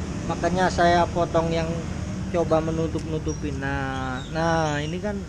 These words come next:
nah, biar kelihatan ya. Bagi Anda yang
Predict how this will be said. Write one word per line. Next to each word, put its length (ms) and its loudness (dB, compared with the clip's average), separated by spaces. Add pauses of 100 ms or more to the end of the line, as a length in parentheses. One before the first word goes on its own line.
(380)
nah, 200 -2
biar 280 0
kelihatan 480 -2
ya. 160 -8 (3000)
Bagi 240 0
Anda 320 6
yang 240 6